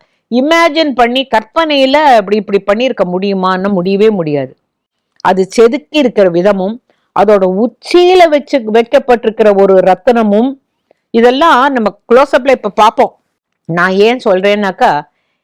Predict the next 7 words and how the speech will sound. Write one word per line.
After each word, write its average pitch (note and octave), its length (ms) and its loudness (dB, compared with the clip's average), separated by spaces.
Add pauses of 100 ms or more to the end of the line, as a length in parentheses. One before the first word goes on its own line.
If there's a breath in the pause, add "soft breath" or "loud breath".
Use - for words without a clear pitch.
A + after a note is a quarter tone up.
(140)
இதெல்லாம் B3+ 600 0
பார்க்கக்கூடிய A#3 640 0 (100)
பாக்கியம் G#3 440 0
நம்மளால F#3+ 460 -2
நேர G#3+ 400 0
போய் A3+ 360 -2
பார்த்தோன்னா, G#3 340 0